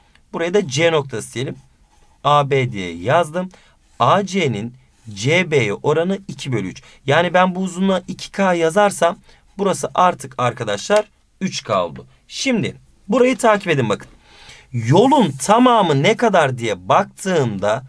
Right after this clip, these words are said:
yolun tamamı beş K. Önce X için konuşuyorum.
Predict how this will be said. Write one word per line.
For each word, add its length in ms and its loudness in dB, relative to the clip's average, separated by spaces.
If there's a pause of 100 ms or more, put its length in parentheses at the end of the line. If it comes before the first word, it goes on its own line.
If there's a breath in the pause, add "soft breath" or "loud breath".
(340 soft breath)
yolun 380 0
tamamı 500 -2
beş 220 -2
K. 180 -16 (400 soft breath)
Önce 460 2
X 420 -8
için 360 -6
konuşuyorum. 680 -4